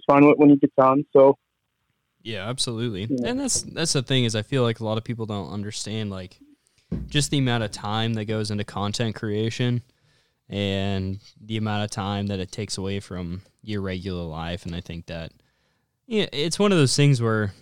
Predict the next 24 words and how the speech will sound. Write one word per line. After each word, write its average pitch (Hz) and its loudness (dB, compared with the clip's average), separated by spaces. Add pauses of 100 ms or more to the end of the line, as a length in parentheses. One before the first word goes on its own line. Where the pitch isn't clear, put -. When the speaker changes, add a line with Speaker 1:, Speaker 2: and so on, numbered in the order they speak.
(160)
Speaker 2:
you 123 2
know, 117 4
I 117 4
had 131 2
a 107 0
situation 101 -4
like 95 -4
that 92 -4
too, 110 -4
and 95 -4
it's - -6
like, 85 -10
well, 135 -4 (140)
you 104 -8
know, 107 -4
I 113 -4
totally 113 0
understand 104 -4
you 87 -6
got 90 -4
stuff 98 -6
going 95 -4
on. 101 -2
It, 87 -6